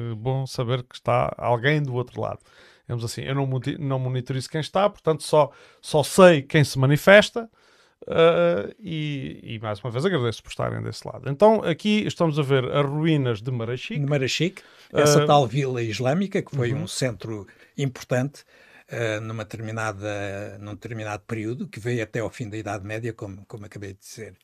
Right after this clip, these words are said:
Speaker 1: Uhum.
Speaker 2: E que depois do, da Reconquista Cristã, portanto, já como vila portuguesa, ela acabou por, por se extinguir, porque
Speaker 1: Uhum.
Speaker 2: tanto a economia como, como a organização do território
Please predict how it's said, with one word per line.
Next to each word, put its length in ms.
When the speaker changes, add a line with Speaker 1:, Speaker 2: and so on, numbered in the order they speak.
Speaker 1:
Uhum. 100
Speaker 2:
E 60
que 80
depois 380
do, 280
da 200
Reconquista 520
Cristã, 400
portanto, 520
já 280
como 420
vila 480
portuguesa, 580
ela 260
acabou 360
por, 380
por 120
se 180
extinguir, 680
porque 680
Speaker 1:
Uhum. 40
Speaker 2:
tanto 240
a 40
economia 560
como, 380
como 280
a 40
organização 580
do 100
território 640